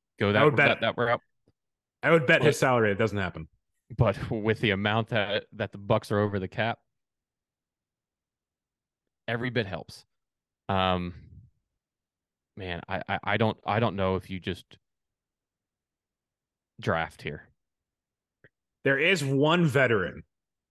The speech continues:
Speaker 2: one singular veteran who I look
Speaker 1: That's
Speaker 2: at and say, well, if you look at the tackle list, there's guys like Orlando Brown,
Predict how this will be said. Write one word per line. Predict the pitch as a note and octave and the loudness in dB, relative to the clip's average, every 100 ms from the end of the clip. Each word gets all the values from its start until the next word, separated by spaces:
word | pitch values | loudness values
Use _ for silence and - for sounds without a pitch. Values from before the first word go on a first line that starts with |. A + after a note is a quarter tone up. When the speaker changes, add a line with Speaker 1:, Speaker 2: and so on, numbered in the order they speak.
| _ | _
Speaker 2:
one | A#2+ A#2+ D3 F3+ F#3+ G3+ G3 - | -6 2 4 4 4 2 0 -10
singular | - - D#3+ D#3 D3+ C#3+ | -4 0 4 6 4 4
veteran | A#2+ A2 F#2+ E2+ | 2 2 0 -6
who | - A2+ | -4 0
I | |
look | A#2 A#2+ C3+ | 2 2 4
Speaker 1:
That's | D3 C#3+ | 2 0
Speaker 2:
at | |
and | A#2+ A2+ | -4 -2
say, | C#3+ B2+ A2 G#2+ - _ _ - | 0 2 2 -2 -12 _ _ 0
well, | D3 D#3+ C3+ D#3 D3+ | 4 4 2 -2 -2
if | D#3 | 2
you | F3 | 4
look | F#3+ G#3+ | 4 4
at | |
the | F#3 | 0
tackle | - F#3 E3+ E3+ D3 | 2 2 4 4 4
list, | C3+ B2+ | 4 2
there's | C#3 C3+ | 0 0
guys | C#3 C3 | 0 0
like | C3 | 2
Orlando | C3 B2 B2+ C3 | 2 2 2 2
Brown, | A#2+ A#2 A2+ A2 | 2 2 2 -2